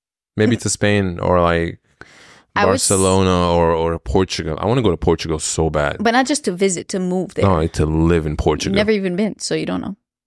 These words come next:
Speaker 1: Yeah, I mean, I still wanna go.
Speaker 2: <laughs>
Speaker 1: <laughs> I didn't have anything better to say.
Speaker 2: Um, I would say that we actually talked about it a little bit just when we were thinking about building a family and, like, when we'll have kids, not just the two of us. So you s-,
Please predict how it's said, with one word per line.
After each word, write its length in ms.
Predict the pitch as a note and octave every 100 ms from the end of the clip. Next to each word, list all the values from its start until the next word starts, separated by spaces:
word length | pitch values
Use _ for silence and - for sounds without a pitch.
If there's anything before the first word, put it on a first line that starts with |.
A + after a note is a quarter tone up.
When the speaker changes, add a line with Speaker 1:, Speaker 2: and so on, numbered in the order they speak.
| _ -
Speaker 1:
Yeah, 240 | F#2+ B2 F2
I 20 |
mean, 220 | E2+ E2
I 60 | D#2+
still 220 | - F2+
wanna 160 | D#2+ D#2+
go. 240 | F2+ G2 _
Speaker 2:
<laughs> 40 | -
Speaker 1:
<laughs> 0 | D4 - - - - - - -
I 560 | D#4+ - C#4 G3 G#3 G#2+
didn't 120 | B2+
have 120 | C3 A2
anything 280 | G#2 G#2
better 260 | F#2+ F#2 F#2
to 80 | E2+
say. 220 | - F2
Speaker 2:
Um, 720 | - G3+ G3+ G3+ G3 F#3 F#3 - -
I 160 | F#3+
would 140 | A3+ C4
say 400 | - G#3+ - D4
that 160 | A#3+ G3+
we 100 | G3+
actually 300 | A#3+ - D#4+
talked 300 | A#3+ F#3 -
about 280 | G#3 A3 A#3
it 120 | -
a 80 | G3
little 260 | F3 F3+
bit 240 | G3+ A#3 G3
just 200 | F#3+ -
when 140 | F#3+
we 60 | F#3
were 140 | F3
thinking 380 | F3 E3+ F3 F3
about 520 | E3+ E3 D#3+ D3+ E3
building 300 | E3 F3 F3
a 20 | E3+
family 600 | - F3 F3+ F3+ F3 F3
and, 160 | E3
like, 200 | D#3 D3 -
when 160 | D#3+
we'll 100 | D#3+
have 240 | E3+ - -
kids, 560 | - G#3+ G3 F#3+ F3
not 160 | F3+ D#3+
just 180 | F3+ -
the 60 |
two 280 | - - G#3
of 100 | G3
us. 240 | G3 F3+ -
So 100 | E3+
you 80 |
s-, 160 | E3